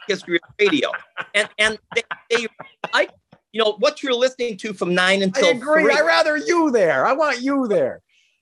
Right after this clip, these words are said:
Speaker 1: I'd rather be there too. But, but it's like, you know, from nine until three is his recycled morning show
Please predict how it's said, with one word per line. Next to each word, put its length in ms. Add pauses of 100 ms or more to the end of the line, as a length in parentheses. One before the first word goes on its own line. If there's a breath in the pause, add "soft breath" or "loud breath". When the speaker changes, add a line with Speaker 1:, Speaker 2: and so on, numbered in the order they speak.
(180)
Speaker 1:
I'd 160
rather 260
be 160
there 200
too. 300 (240)
But, 280
but 100
it's 160
like, 220
you 60
know, 140
from 260
nine 280
until 360
three 380
is 180
his 240
recycled 800
morning 460
show 460